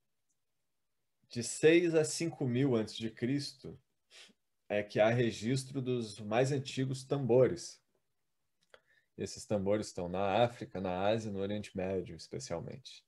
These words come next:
O que eu acho meio estranho, assim, eu, eu acho meio estranho, né? O povo tava tocando arco lá naquela época, eu acho que tambor também deviam tá tocando há dezessete mil anos atrás.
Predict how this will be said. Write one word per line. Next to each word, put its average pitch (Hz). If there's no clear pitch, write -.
O 254
que 139
eu 175
acho 113
meio 120
estranho, 95
assim, -
eu, 82
eu 82
acho 78
meio 92
estranho, -
né? 82
O -
povo 104
tava 104
tocando 101
arco 95
lá 92
naquela 90
época, 95
eu 82
acho 101
que -
tambor 123
também 131
deviam 131
tá 131
tocando 110
há 92
dezessete 95
mil 87
anos 80
atrás. 73